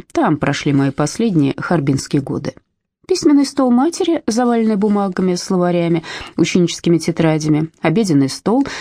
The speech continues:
тоже всегда чем-то бумажно-книжным заваленный, очищали угол для еды.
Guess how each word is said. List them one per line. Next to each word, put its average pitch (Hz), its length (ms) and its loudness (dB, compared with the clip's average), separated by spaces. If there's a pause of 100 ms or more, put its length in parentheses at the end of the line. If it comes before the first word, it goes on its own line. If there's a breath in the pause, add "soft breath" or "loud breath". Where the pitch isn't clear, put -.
(240 loud breath)
тоже 208 260 2
всегда 170 380 0
чем-то 160 460 0
бумажно-книжным 147 1120 0
заваленный, 135 560 2 (300 loud breath)
очищали 156 460 0
угол 135 260 0
для 147 180 2
еды. 135 380 0